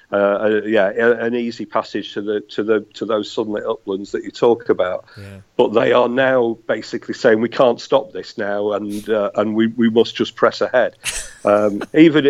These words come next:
Speaker 1: you know, I've heard, you know, Ian Duncan Smith the other day. I turned on the T V and Ian Duncan Smith was saying, "Well, of course this is a big risk." <laughs> And you went,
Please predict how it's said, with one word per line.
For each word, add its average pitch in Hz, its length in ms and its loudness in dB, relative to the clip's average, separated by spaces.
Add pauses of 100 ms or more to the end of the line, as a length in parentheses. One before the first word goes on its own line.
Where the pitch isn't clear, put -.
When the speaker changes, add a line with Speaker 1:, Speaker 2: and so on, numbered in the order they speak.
Speaker 1:
you 143 80 0
know, 117 220 4
I've 113 80 -2
heard, 147 240 0
you 147 80 -2
know, 127 140 -2
Ian 160 280 0
Duncan 123 380 -4
Smith - 320 -6
the 110 100 0
other 92 140 -2
day. 92 380 -4 (260)
I 113 60 0
turned 143 280 4
on 110 120 4
the 110 40 2
T 117 260 0
V 113 200 2
and 98 140 2
Ian 107 180 0
Duncan 113 320 -6
Smith - 320 -10
was 113 160 -2
saying, 131 180 4
"Well, 151 140 4
of - 80 0
course 196 300 0
this - 160 -10
is 95 100 -10
a 95 60 -12
big 117 260 -4
risk." - 500 -8 (160)
<laughs> - 160 -10
And 220 240 -2
you 220 60 4
went, 180 220 2